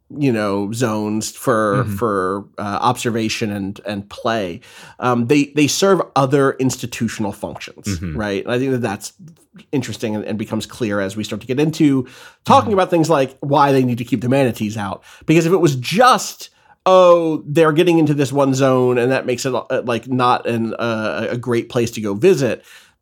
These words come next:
Speaker 1: that would be fine. But the fact that this is, this is a space that serves a, a purpose for the Altarch,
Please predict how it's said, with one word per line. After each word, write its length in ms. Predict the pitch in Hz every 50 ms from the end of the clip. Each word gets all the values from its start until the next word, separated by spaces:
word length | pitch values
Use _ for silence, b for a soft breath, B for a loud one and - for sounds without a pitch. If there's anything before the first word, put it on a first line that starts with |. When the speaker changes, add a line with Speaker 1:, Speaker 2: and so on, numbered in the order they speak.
| _ 165 160 160 - _ -
Speaker 1:
that 220 | 175 185 190 165
would 100 | 170 156
be 240 | 143 143 131 127 120
fine. 760 | - - - - - 123 123 131 147 170 196 220 240 208 -
But 140 | - 151 127
the 100 | - 143
fact 240 | - 170 160 160 165
that 80 | 170 147
this 180 | 151 151 - 151
is, 120 | 143 131 -
this 220 | 139 131 160 147 160
is 60 | 160
a 80 | 156
space 280 | - - - 151 131 -
that 120 | 135 123 -
serves 360 | - - 135 127 123 117 120
a, 180 | 110 101 - - -
a 60 | 104
purpose 680 | - _ - - - - 120 117 - 156 156 156 -
for 180 | - - 131 120
the 100 | 110 113
Altarch, 520 | 104 110 127 123 - - 165 185 190 -